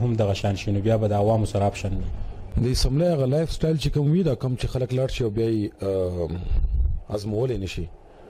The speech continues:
Speaker 2: هغه لایف سټایل چې دی، ما تیر کړی دی. مې ډېر مخکې تیر کړی دی. هغې اوس ضرورت نشته ما ته. او دا زه چې دومره لګیا یم، دومره ریسک اخلم. دې ته مطلب ځینې خلک وایي، «دا ته ډېر غټ ریسک اخلي.»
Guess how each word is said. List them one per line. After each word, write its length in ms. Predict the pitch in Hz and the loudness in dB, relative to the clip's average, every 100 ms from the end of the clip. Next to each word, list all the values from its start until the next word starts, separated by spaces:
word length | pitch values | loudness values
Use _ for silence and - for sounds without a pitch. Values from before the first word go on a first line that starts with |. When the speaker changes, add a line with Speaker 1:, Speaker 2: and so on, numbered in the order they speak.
| - | -6
Speaker 2:
هغه 160 | 127 135 | -2 0
لایف 260 | 127 127 - | 0 -2 -2
سټایل 200 | 123 117 | -4 -2
چې 60 | - | -4
دی، 100 | 117 113 | -2 -4
ما 60 | 110 | -4
تیر 200 | - - | -4 -4
کړی 160 | 107 90 | -4 -2
دی. 100 | 76 71 - - - | -4 -6 -12 -20 -14
مې 180 | - 117 117 | -8 -6 -2
ډېر 120 | 135 135 | -2 -2
مخکې 180 | - 107 | -6 -4
تیر 120 | 98 92 | -4 -4
کړی 140 | 95 | -6
دی. 60 | 98 | -4
هغې 140 | 101 120 | -2 -2
اوس 100 | 104 | -2
ضرورت 260 | 110 127 | -2 -4
نشته 200 | 101 - 95 | -6 -4 -4
ما 80 | 92 | -4
ته. 80 | 85 - - - - - - - | -8 -8 -14 -20 -20 -20 -12 -4
او 280 | 110 110 113 | 0 0 0
دا 80 | 117 | 0
زه 100 | 135 | -2
چې 100 | 147 131 | -2 -2
دومره 180 | 147 143 | -2 -2
لګیا 200 | 127 135 147 | -2 -2 -2
یم، 100 | 123 107 110 | -2 -4 -4
دومره 260 | 123 110 | -2 -2
ریسک 260 | 110 143 - | -2 -2 -4
اخلم. 300 | 95 101 98 | -6 -4 -4
دې 80 | 113 | -2
ته 60 | 117 | -2
مطلب 260 | 117 123 117 | -2 -2 -2
ځینې 180 | 131 123 | -4 -4
خلک 160 | 123 127 | -4 0
وایي، 100 | 131 | 0
«دا 60 | 120 | 0
ته 60 | 123 | -2
ډېر 100 | 127 120 | -2 -2
غټ 120 | 120 | -2
ریسک 200 | 143 - | -2 -2
اخلي.» 280 | 120 113 104 | -6 -4 -6